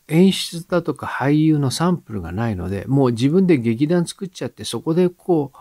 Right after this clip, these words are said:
う、お、やりました、なんて、それ、そういう手がありま-、そういうことをやって仕事につなげました、なんていうような、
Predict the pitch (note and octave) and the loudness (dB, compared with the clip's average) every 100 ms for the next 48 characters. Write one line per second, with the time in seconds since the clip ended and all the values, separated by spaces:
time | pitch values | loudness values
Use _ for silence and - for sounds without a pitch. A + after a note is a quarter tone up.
0 | - - - - _ D3 C#3+ C3 A#2 A2 | -20 -20 -20 -20 _ -2 0 0 0 -2
1 | B2+ B2+ C#3+ C3 - B2 A2+ F#2+ F2+ - | -4 -2 -2 -4 -4 -4 -4 -6 -12 -16
2 | - F#3 G3 - - F#3+ F#3 F3+ F3+ A2+ | -10 -6 -2 -4 -4 0 2 2 -2 -6
3 | F#2+ G#2+ A#2+ - F#3+ F3 F3+ C3+ G2+ F#2 | -8 -12 -14 -12 -10 -8 -10 -8 -8 -10
4 | _ A#2 A2 - - A#2+ A#2 B2+ B2 B2 | _ -12 -12 -12 -10 -8 -8 -6 -4 -4
5 | B2 - A2 A#2+ C3 B2+ - F#2+ F#2+ E2+ | -6 -6 -6 -4 -4 -6 -6 -6 -6 -8
6 | F2+ - F#2 F2 E2+ | -12 -10 -10 -10 -12